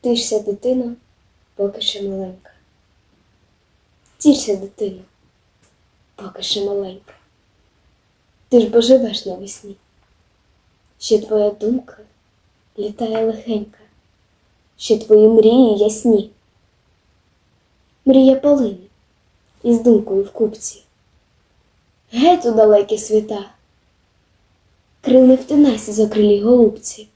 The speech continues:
Хай вона вільно літа. Чи пам'ятаєш ти казку дивницю, як то колись принесла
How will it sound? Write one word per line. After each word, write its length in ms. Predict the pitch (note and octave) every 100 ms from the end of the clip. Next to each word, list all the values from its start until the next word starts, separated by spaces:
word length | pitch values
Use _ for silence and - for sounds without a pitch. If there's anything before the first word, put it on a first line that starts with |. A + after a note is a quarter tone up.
| _ _ _ _ _ _ _ _ _ _ _
Хай 260 | _ D4+ C#4+
вона 300 | A3 G#3+ G#3
вільно 360 | A#3 C4+ C4+ A#3
літа. 380 | A#3+ - G4 - _ _ _ _ _ _ _ _ _ _ _ _ _ _ _ _ _ _
Чи 160 | - B3+
пам'ятаєш 720 | C4 B3+ C4+ C#4 F4 E4 B3+
ти 360 | - C4+ D#4+ E4+ _
казку 360 | - D4+ - D#4
дивницю, 640 | C#4+ E4+ E4+ B3+ A3 - F#3 _ _ _ _ _ _ _ _ _ _
як 260 | A3 G#3+ -
то 120 | G#3+
колись 340 | A3+ A3 D4+
принесла 720 | - A#3+ A3+ A3+ A3+ G#3+ A3